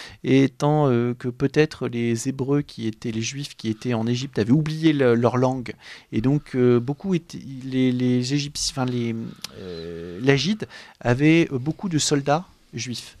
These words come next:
Beaucoup de, de Juifs servaient comme mercenaires dans les armées grecques en Égypte au début de l'époque hellénistique.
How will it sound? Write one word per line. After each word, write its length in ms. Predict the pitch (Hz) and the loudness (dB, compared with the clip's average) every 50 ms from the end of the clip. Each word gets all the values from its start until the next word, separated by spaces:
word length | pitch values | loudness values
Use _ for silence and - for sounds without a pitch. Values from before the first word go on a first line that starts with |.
| - - _ _ - | -20 -20 _ _ -6
Beaucoup 380 | 117 123 156 156 - - 196 170 | 0 0 0 0 0 -4 -6 -4
de, 280 | 147 139 131 131 127 | -2 -2 0 0 0
de 160 | 127 127 127 | 0 0 0
Juifs 340 | 123 123 131 151 180 175 - | -2 -2 -4 -6 -8 -8 -8
servaient 300 | - - 139 135 131 160 | -6 -6 -4 -4 -4 -4
comme 180 | 165 - 117 123 | -4 -4 -4 -4
mercenaires 640 | 123 131 131 - - 131 123 123 131 139 151 151 | -4 -6 -8 -8 -8 -8 -6 -4 -4 -4 -4 -4
dans 140 | 135 120 120 | -4 -4 -4
les 180 | 131 123 117 127 | -2 -4 -4 -4
armées 220 | 120 117 120 117 | -4 -4 -4 -6
grecques 260 | 120 117 131 143 - | -6 -6 -6 -6 -6
en 100 | 117 107 | -8 -8
Égypte 440 | 107 110 110 117 147 165 _ - - | -6 -6 -6 -6 -8 -12 _ -8 -8
au 160 | - - 113 | -6 -4 -2
début 180 | 110 117 127 156 | -2 -2 -2 -2
de 80 | 156 | -2
l'époque 260 | 139 120 123 131 - 139 | -2 -2 -2 -2 -4 -4
hellénistique. 520 | 127 120 123 120 - - - - - - | -6 -6 -8 -10 -12 -12 -16 -18 -18 -18